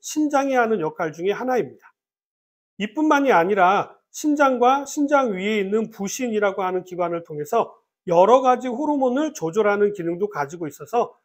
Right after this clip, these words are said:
신장이 나빠질 경우에 우리 몸에 생길 다양한 변화를 생각한다면요,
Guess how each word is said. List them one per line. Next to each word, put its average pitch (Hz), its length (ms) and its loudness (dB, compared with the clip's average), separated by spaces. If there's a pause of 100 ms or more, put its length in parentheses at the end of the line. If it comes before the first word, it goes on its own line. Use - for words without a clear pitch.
(180)
신장이 269 520 0
나빠질 208 500 2
경우에 196 380 0 (300)
우리 233 220 0
몸에 240 280 2
생길 254 560 -4
다양한 180 440 -2
변화를 180 400 -4
생각한다면요, 185 960 -4